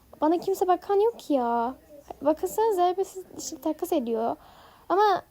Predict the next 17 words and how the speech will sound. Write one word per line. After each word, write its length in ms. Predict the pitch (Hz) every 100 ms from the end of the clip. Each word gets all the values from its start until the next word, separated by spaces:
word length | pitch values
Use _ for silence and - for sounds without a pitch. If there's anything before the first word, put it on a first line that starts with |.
| _ _ _ _ _ _
aa, 200 | - 285
birileri 320 | 285 311 330 320
hareket 400 | 277 262 311 285
ediyor. 440 | 247 285 262 233
Hareket 300 | 262 311 392
edenler 360 | 320 269 285 381
görer, 480 | 403 440 480 440 -
görür 300 | 247 359 453
beni 200 | 311 226
herhalde. 460 | 113 - 247 247 247 - - - - - - - - -
Devam 360 | 311 359 370
edelim. 640 | 330 262 262 320 381 392 381
Ee, 680 | - 269 262 254 247 247 247 247 - - 587
birbirlerine 500 | 587 587 605 622 622 587
kapmıyor. 640 | 587 605 554 571 605 605 605 554 453 339 202 -
<laughs> 0 |
Neyse. 420 | 320 330 - 277